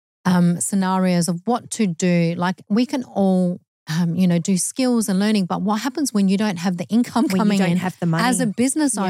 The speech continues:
Speaker 1: owner?
Speaker 2: absolutely.
Speaker 1: You're not gonna be so gracious and be like, you're gonna be so stressed out of your
Speaker 2: Yeah,
Speaker 1: mind.
Speaker 2: yeah.
Speaker 1: You're not really thinking, and that, that breeds bad energy onto. So it really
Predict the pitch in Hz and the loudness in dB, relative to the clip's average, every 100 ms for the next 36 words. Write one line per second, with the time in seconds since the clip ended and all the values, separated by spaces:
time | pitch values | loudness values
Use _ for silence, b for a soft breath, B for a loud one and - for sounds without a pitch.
0 | 180 165 185 226 202 175 403 466 196 254 | 0 0 0 -2 -2 0 0 0 2 2
1 | 202 226 220 202 185 180 202 - 202 - | 2 0 0 -2 -2 0 -2 0 -2 0
2 | 180 185 185 170 170 247 294 269 220 196 | 0 2 2 0 -2 -2 0 2 0 0
3 | 214 220 - 202 - 196 180 170 160 160 | -2 -4 -4 -6 -4 -2 0 2 2 2
4 | 165 220 339 - b 190 220 254 269 208 | 2 0 -2 -8 b -2 2 2 2 2
5 | 220 214 - 208 202 233 214 180 196 190 | 2 2 2 0 2 2 2 2 2 -2
6 | B B B 175 165 185 180 160 165 165 | B B B -4 -2 0 0 0 -2 -2
7 | 175 180 170 175 127 170 165 156 160 b | 0 0 0 -4 -2 -2 0 -2 -4 b
8 | - - 214 202 208 262 285 285 | -8 -4 -4 -4 0 2 2 2